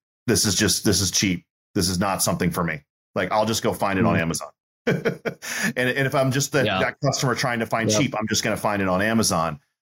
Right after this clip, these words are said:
Speaker 1: But there's so many other, there's so many other things you have to deploy to get people in that mindset of thinking about you as a brand.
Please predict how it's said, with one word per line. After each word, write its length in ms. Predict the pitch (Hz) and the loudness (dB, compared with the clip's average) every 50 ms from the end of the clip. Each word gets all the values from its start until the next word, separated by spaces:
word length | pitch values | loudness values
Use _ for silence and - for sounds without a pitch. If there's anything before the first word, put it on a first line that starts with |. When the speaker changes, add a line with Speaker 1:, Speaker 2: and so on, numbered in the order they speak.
| _ - | _ -4
Speaker 1:
But 100 | 123 113 | -2 0
there's 160 | 120 123 104 | 0 0 0
so 280 | - - - 147 143 147 | 0 0 0 2 2 2
many 320 | 143 131 131 127 127 127 | 2 2 2 0 0 0
other, 640 | - 120 123 117 117 113 107 104 104 98 87 - _ _ _ _ _ _ - | 0 0 0 2 2 2 2 2 2 0 -2 -4 _ _ _ _ _ _ 0
there's 180 | 120 123 120 | 2 2 2
so 320 | - - - - 143 143 147 | 2 0 0 2 2 2 4
many 200 | 143 135 131 127 120 | 4 2 2 2 0
other 280 | 120 117 120 113 110 | 0 2 2 0 0
things 480 | - - - 160 156 151 147 143 135 123 | -2 -4 -4 -2 0 2 2 2 4 4
you 80 | 123 | 2
have 180 | 123 117 107 - | 2 2 0 -2
to 80 | - 98 | -2 -4
deploy 560 | 87 104 101 - - 127 131 131 131 123 117 | -4 -4 -6 -4 -4 0 2 2 4 2 2
to 140 | 117 - 104 | 0 -2 -4
get 260 | 87 117 123 123 - | 0 0 -2 -2 -2
people 380 | - - 123 110 - 113 107 110 | -2 -4 -4 0 2 0 0 2
in 180 | 120 117 110 | 2 2 2
that 160 | 113 110 95 107 | 2 2 0 0
mindset 680 | 101 101 104 113 120 113 - - 113 98 95 95 92 | -2 0 0 0 0 0 0 0 0 0 0 0 -2
of 320 | - 101 98 95 92 85 - | 0 0 2 2 0 0 -4
thinking 460 | - - 123 120 120 - 123 113 104 | -6 -2 0 0 0 2 0 2 2
about 340 | 101 90 98 98 95 - 98 | 2 0 0 0 -2 -2 -2
you 220 | 98 101 104 90 | 0 0 2 2
as 240 | 92 101 104 98 98 | 2 0 0 0 0
a 100 | 92 87 | 0 0
brand. 680 | 76 90 90 95 98 101 95 87 82 82 80 - | 0 0 -2 0 0 0 0 -2 -2 -2 -4 -8